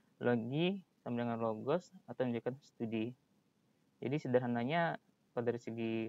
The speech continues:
kata-katanya, ya, study on people. Jadi, mempelajari orang.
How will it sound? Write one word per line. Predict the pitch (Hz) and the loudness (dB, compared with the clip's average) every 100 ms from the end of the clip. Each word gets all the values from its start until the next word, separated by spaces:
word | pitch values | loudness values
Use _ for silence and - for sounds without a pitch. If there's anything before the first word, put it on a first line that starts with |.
| - | -6
kata-katanya, | - 110 - 135 147 | -8 -8 -6 -4 -2
ya, | 113 127 | -2 -4
study | - _ 123 139 - | -8 _ 0 0 0
on | 120 131 - _ | 0 -2 -6 _
people. | 147 - 110 107 135 - | -2 4 4 2 -6 -12
Jadi, | 117 135 | -4 -2
mempelajari | 123 120 113 110 113 147 - - | 0 0 2 2 0 0 -2 0
orang. | 113 104 113 | 2 0 -2